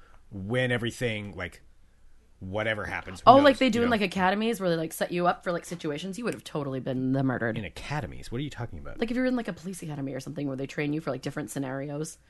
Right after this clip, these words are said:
Speaker 2: like, to not get
Speaker 1: What?
Speaker 2: murdered.
Speaker 1: I guess.
Speaker 2: Like,
Speaker 1: Yeah.
Speaker 2: you know, when they set up, like, the fake people, like, the cardboard people, and they sit and shoot them, it's like you being set up for the scenario
Speaker 1: You're talking
Speaker 2: to
Speaker 1: about, like, the scene in, like, Men in Black when they're, like, testing his skills?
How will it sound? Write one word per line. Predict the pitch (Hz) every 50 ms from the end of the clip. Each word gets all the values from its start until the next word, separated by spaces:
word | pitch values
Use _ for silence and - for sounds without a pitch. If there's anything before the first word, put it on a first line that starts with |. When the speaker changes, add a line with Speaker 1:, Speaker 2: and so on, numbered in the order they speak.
| - - - - - - - - -
Speaker 2:
like, | 143 139
to | - 156
not | 147 143 139
get | - 143 -
Speaker 1:
What? | - 143 139
Speaker 2:
murdered. | 139 147 165 175 - - - - - - - - - - - - - - - - - - _ - - - _ _ _ _ _ _ _ _ _ _ -
Speaker 1:
I | 113 123
guess. | 113 - 143 180 180 135 101 107 - - - - - - - - - _ - - - - _ -
Speaker 2:
Like, | -
Speaker 1:
Yeah. | - 254
Speaker 2:
you | 285
know, | 339
when | 330 330 302
they | 285
set | 247 - 302 294
up, | 294 285
like, | 285 277 -
the | 247
fake | 180 - 277 277 -
people, | - 262 269 - 254 240
like, | 226 220 -
the | - 220
cardboard | - 240 262 240 196 214 196 165
people, | 170 175 160 - 127 127
and | 117 92 135
they | 143 139 143 - - - - - - - - - - - -
sit | - - - -
and | 190 170
shoot | - 196 185
them, | - 220 220 208 -
it's | - - - -
like | 196 170 -
you | 190 196
being | 175 202 185 175
set | 165 - 180
up | 185 196 -
for | - 185
the | 165 151
scenario | - - 170 160 160 160
Speaker 1:
You're | 156
talking | 156 185 185 190
Speaker 2:
to |
Speaker 1:
about, | 190 196 185 156
like, | 165 143
the | 113 131
scene | - - - - 156 147
in, | 151 143
like, | 127 117 95
Men | 113 123 135 147
in | 131 117 104
Black | 95 95 104 127 151 160 - -
when | - 131 110
they're, | 104 101 98
like, | 95 92 87
testing | - - 123 117 - - 120
his | 107 92 -
skills? | - - - 123 123 143 160 175 156 - -